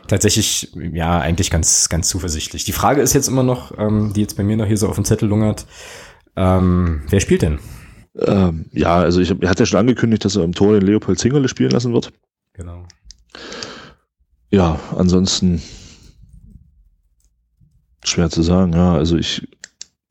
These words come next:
Speaker 2: dadurch, dass wir defensiver spielen, glaube ich, dass, dass wir den, äh, ja, tja, gute Frage. Also ich denke mal im Sturm, <laughs> fangen wir mal vorne an diesmal.
Speaker 1: Andersrum, okay. Also
Speaker 2: Ähm, im Sturm <laughs> wird der Christian Beck spielen.
Speaker 1: Hm.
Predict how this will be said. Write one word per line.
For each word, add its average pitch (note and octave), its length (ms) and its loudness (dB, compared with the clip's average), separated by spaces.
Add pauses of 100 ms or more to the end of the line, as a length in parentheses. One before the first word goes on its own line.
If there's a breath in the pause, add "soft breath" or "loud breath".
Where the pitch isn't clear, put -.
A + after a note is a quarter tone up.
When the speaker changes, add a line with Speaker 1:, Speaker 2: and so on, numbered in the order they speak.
Speaker 2:
dadurch, E2+ 240 0
dass E2+ 160 -2
wir F2 80 -2
defensiver G2+ 500 4
spielen, F#2+ 360 2
glaube F2+ 260 4
ich, F#2+ 80 0
dass, - 260 0
dass E2+ 160 0
wir F2 80 2
den, D#2+ 380 0 (1040 loud breath)
äh, E2+ 460 2 (320 loud breath)
ja, E2 280 2 (420 loud breath)
tja, E2 280 -2
gute F#2+ 180 0
Frage. F#2 380 2 (260 loud breath)
Also F2 120 2
ich - 20 2
denke G2+ 160 2
mal G#2+ 60 4
im F#2 100 4
Sturm, A2+ 640 0
<laughs> - 60 -20
fangen - 420 -2
wir - 80 0
mal F2+ 60 2
vorne B2+ 340 2
an A#2+ 80 0 (100)
diesmal. A2 380 -2 (100)
Speaker 1:
Andersrum, A#2 380 -2 (100)
okay. G#2 240 -10
Also G#2 220 -2
Speaker 2:
Ähm, G2+ 560 2
im F#2+ 120 0
Sturm A2 380 2
<laughs> - 300 -2
wird - 240 0
der A2 80 2
Christian G2 420 0
Beck G#2+ 180 0
spielen. C3 440 -4 (480 loud breath)
Speaker 1:
Hm. F2+ 340 -14